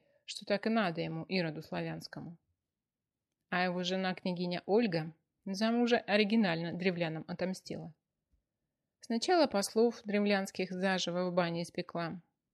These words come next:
потом их князя с приспешниками прямо в ладье закопала. А потом столицу древлянскую, Искоростень, с помощью голубей да воробьев сожгла. Но был ли князь Игорь столь жаден, глуп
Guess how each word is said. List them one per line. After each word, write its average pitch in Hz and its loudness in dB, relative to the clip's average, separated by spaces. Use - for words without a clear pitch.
потом 285 4
их 262 0
князя 185 0
с - -14
приспешниками 175 -2
прямо 180 -4
в - -6
ладье 180 4
закопала. 165 -4
А 180 -4
потом 196 4
столицу 214 2
древлянскую, 170 0
Искоростень, 170 -2
с - -20
помощью 240 4
голубей 214 4
да 190 2
воробьев 190 2
сожгла. 160 -6
Но 196 2
был 254 6
ли 330 8
князь 226 2
Игорь 220 4
столь 202 -2
жаден, 170 -2
глуп 180 -4